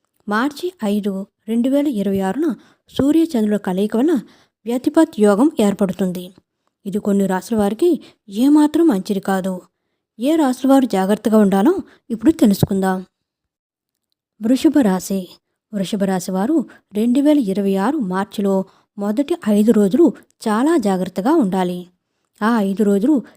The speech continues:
ఎలాంటి పెద్ద నిర్ణయాలు తీసుకోకూడదు. ఆలోచించకుండా నిర్ణయాలు తీసుకుంటే నష్టాలు రావచ్చు. రియల్ ఎస్టేట్ వ్యాపారంలో ఉన్నవారు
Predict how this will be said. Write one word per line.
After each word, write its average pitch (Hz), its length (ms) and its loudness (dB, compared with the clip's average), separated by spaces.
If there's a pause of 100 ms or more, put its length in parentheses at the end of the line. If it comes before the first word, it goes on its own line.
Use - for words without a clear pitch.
(100)
ఎలాంటి 285 420 -2
పెద్ద 190 300 -2
నిర్ణయాలు 202 540 2
తీసుకోకూడదు. 190 920 0 (440)
ఆలోచించకుండా 269 1120 0 (260)
నిర్ణయాలు 247 460 2
తీసుకుంటే 208 580 0
నష్టాలు 233 600 -2
రావచ్చు. 190 560 -4 (520)
రియల్ 277 220 0
ఎస్టేట్ 294 340 0
వ్యాపారంలో 208 500 0
ఉన్నవారు 202 480 0